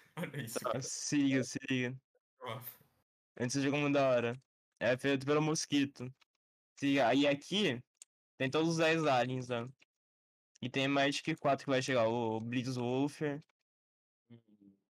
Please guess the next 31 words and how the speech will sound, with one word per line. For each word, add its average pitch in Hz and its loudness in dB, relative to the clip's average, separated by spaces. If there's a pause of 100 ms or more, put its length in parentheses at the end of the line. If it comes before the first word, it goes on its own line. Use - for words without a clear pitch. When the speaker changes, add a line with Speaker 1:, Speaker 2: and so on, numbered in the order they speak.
(220)
Speaker 2:
O 139 -2
Zerial 131 0
vai 139 2
chegar 139 0
também. 117 -4 (480)
Você - -4
quer 139 2
Speaker 1:
Tá 143 0
jogando 151 0
Speaker 2:
acompanhar - -10
Speaker 1:
pelo 160 -4
controle 139 -4
ou 160 -6
tá 175 -10
jogando 151 -14
pelo 143 -6
mouse? 110 -8 (360)
Speaker 2:
Não, 107 -4
pelo, 120 -2
Speaker 1:
Ah. 117 -4
Speaker 2:
pelo 120 -2
mouse. 117 -2 (400)
Teclado. 101 -4 (200)
Qual 127 0
que 127 -10
tu 135 -2
quer? 120 -2 (120)
Fala 113 -4
aí. 113 -4 (440)
Speaker 1:
Vai 135 -10
de, 139 -12